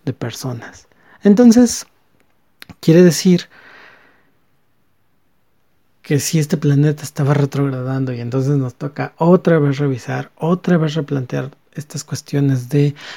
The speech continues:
las restricciones, los límites, las estructuras. Bien, el sábado dieciséis de octubre va a haber mucha actividad en los grados diez de varios signos y les voy a decir a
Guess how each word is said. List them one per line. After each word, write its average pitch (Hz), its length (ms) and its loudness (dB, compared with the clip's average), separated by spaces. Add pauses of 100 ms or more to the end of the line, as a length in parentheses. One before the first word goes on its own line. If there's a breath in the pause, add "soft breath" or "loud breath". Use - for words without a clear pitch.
(140 loud breath)
las 160 320 0
restricciones, 143 880 -2
los 170 200 0
límites, 147 760 -2 (420)
las 165 260 -2
estructuras. 143 920 -6 (580 soft breath)
Bien, 151 380 2 (1900)
el 175 160 2
sábado 202 400 6
dieciséis 147 840 2
de 135 80 -2
octubre 135 580 -2 (260)
va 151 140 0
a 170 40 4
haber 180 180 6
mucha 196 480 8
actividad 143 500 2
en 147 100 2
los 123 180 -2
grados 139 580 -2
diez 143 720 -2 (240)
de 131 120 -2
varios 123 360 -2
signos 127 480 -8
y 151 80 -4
les 127 160 -2
voy 123 100 -6
a 123 40 -4
decir 123 260 -8
a 123 80 -10